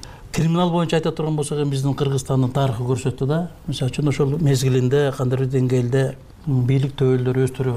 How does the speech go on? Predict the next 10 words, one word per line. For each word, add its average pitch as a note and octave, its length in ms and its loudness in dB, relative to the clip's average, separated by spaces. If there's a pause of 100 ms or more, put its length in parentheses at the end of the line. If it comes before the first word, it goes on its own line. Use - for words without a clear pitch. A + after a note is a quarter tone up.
аралашкандыгын, B2 800 -2 (580)
анан C3 300 0 (100)
Рысбек C#3+ 300 0
Акматбаевдин B2+ 680 0
тарыхы B2+ 400 -2 (120)
баарыбыз D3 580 -4
билебиз. C3+ 320 -6 (360)
Азыр D3 280 0
күчүбүз D#3+ 340 0
жетет. - 460 0